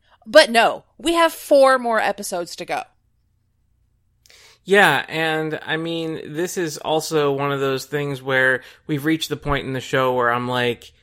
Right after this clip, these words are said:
Speaker 2: "How the hell are these guys gonna write their way out of this?" 'Cause some of this stuff is so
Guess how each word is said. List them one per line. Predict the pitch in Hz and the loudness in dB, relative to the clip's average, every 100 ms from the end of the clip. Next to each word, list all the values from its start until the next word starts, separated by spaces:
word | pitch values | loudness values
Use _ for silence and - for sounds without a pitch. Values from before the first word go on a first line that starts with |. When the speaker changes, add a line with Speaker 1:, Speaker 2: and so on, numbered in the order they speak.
| _ _ - | _ _ -4
Speaker 2:
"How | 143 147 | 0 0
the | |
hell | 139 135 131 | 0 0 0
are | |
these | 127 120 | -4 -4
guys | 120 113 | -4 -4
gonna | 120 117 | -4 -2
write | 120 120 | -2 -2
their | 123 | -2
way | 117 117 113 110 | 0 0 0 -2
out | 110 110 113 | -4 -6 -6
of | 104 | -6
this?" | 104 98 - | -6 -6 -6
'Cause | 139 123 | -6 -2
some | 151 156 | -2 0
of | 147 | 0
this | 135 | -2
stuff | - 131 120 - | -2 -2 -4 -4
is | 127 127 | -4 -4
so | - - 135 139 139 143 | -6 -4 0 0 2 0